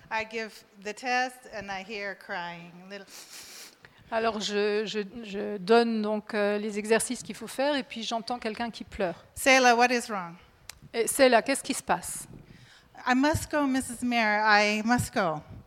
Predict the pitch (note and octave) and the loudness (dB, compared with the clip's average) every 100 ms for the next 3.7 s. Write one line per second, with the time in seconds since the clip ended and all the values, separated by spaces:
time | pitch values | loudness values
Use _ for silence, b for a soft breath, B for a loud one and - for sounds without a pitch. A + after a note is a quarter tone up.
0 | b b - D4 C#4+ - E4 D4 C4+ C#4+ | b b -8 -6 -4 -4 -2 -2 -2 0
1 | C#4 B3+ A3 G3+ G3+ G3+ B3 C4+ - D4 | 2 0 -4 -8 -8 -10 -10 -12 -2 -2
2 | C#4 - D4+ C#4+ C4 A3 G3 F3+ F3+ b | -2 -4 -4 -4 -4 -2 -2 -4 -10 b
3 | A#3+ A#3+ A#3 A3 F3 F3 G#3+ | -2 0 0 -4 -6 -10 -20